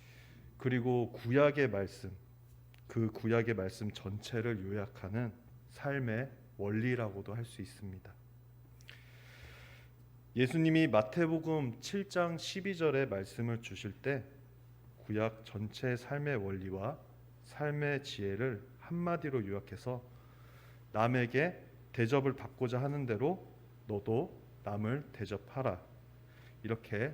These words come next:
명령하신 것입니다. 이것 하나만 잘해도 우리는 구약을 통달하였습니다. 이것 하나만 잘해도 세상 가운데 살아가는 엄청난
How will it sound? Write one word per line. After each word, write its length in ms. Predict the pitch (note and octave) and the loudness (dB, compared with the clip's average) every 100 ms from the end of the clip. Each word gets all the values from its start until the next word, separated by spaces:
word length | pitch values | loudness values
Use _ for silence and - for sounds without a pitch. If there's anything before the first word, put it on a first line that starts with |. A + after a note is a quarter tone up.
| A#2 | -6
명령하신 600 | G2+ G#2+ B2 A#2 - B2 | -6 -2 -2 -2 -4 -6
것입니다. 520 | G2+ - G#2+ G2 G2+ - - - - - - - - - - - - - - - - - | -6 -8 -8 -8 -12 -14 -20 -20 -20 -20 -20 -20 -20 -20 -20 -18 -18 -18 -18 -18 -18 0
이것 340 | C3+ E3 E3+ | 6 6 6
하나만 360 | G#3 G#3+ G#3+ G3+ | 6 6 8 6
잘해도 760 | - A2+ A2 A2 D3 - - - - - - | 4 2 2 4 2 2 -6 -20 -20 -14 -2
우리는 420 | A#2 C3+ C#3 C3+ | 4 6 6 4
구약을 560 | - A#2 A#2 G#2 B2+ - | 2 2 4 2 -2 -2
통달하였습니다. 1000 | D#3 D#3+ D#3+ C#3+ G#2 - - F#2+ - A2+ - - - - - - - - - - - - - - - - - | -4 2 4 4 2 -2 -8 -10 -10 -16 -18 -20 -20 -20 -20 -20 -20 -20 -20 -20 -20 -20 -18 -18 -18 -20 -8
이것 300 | A2 C3+ C#3 | 4 4 4
하나만 320 | E3+ F3 E3 D3 | 2 4 4 4
잘해도 680 | A#2 G#2+ G#2 D#3 G3 - - - - | 2 0 4 4 2 -4 -18 -20 -10
세상 400 | - E3 F3+ F3 | -4 2 2 2
가운데 300 | C#3+ B2+ B2+ | 2 2 0
살아가는 720 | - D3+ D#3 C3 A2+ D3 G#2 - - - | -2 0 2 2 0 -2 -4 -12 -20 -4
엄청난 800 | G#2+ A#2+ - C#3 B2 A#2 C#3 | -2 -2 -4 -2 0 0 0